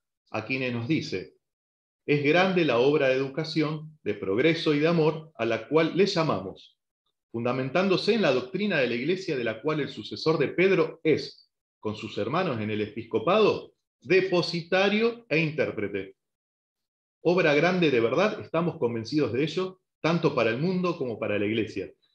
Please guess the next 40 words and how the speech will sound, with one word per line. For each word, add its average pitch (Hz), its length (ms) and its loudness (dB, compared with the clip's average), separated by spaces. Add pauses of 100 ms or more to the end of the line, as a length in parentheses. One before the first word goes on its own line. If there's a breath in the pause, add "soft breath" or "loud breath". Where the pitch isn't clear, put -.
(220)
ya 170 220 0
que 156 100 2
el 180 80 4
hombre 143 460 2
no 170 200 -2
puede 185 220 4
hallar 143 300 0
la 123 120 2
verdadera 110 480 2
felicidad 113 680 -4 (440)
a 101 80 -4
la 104 140 -2
que - 80 -4
aspira 123 480 -2
con 92 220 -8
todo 170 220 2
su 123 160 -6
ser, 175 380 -2 (160)
más 151 220 -4
que 151 80 0
en 131 80 0
el 120 100 0
respeto 147 520 -2
de 120 80 0
las 104 160 -4
leyes 123 300 -4
grabadas 110 580 0
por 104 180 -2
Dios 180 300 4
en 123 80 -4
su 117 160 -8
naturaleza 131 800 -2 (340)
y 107 140 -14
que 117 120 -2
debe 143 180 4
observar 127 720 0
con 123 180 -4
inteligencia 123 840 -4 (140)
y 101 80 -6
amor". 90 320 -8